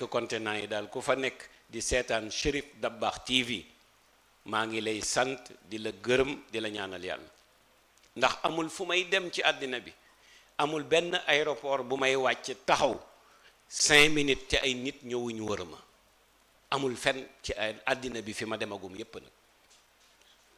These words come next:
Ci Cherif Dabakh T V laa lay seetaan, ci Cherif Dabakh T V laa lay seetaan, wala ci télévision bi laa lay seetaan. Ah, loolu nag bu amee,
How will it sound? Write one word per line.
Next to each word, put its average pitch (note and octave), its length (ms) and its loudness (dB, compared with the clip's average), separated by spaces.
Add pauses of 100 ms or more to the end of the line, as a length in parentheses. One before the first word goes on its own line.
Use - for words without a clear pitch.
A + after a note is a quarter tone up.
(260)
Ci - 120 -2
Cherif A2 320 0
Dabakh G2 340 -6
T F#2 160 -12
V F2 140 -12
laa E2+ 160 -6
lay D#2 160 -10
seetaan, D2+ 380 -10 (220)
ci G2 120 -8
Cherif F#2+ 300 -4
Dabakh F#2+ 340 -8
T F2+ 160 -12
V F2 140 -12
laa E2 140 -6
lay D#2+ 140 -10
seetaan, - 400 -12
wala G2+ 200 -6
ci - 120 -10
télévision F#2+ 540 -6
bi E2 100 -12
laa F2 140 -6
lay F2 160 -10
seetaan. F2+ 360 -10 (600)
Ah, - 220 -2
loolu C3+ 360 2
nag B2 220 -4
bu C3 100 2
amee, A#2 380 -2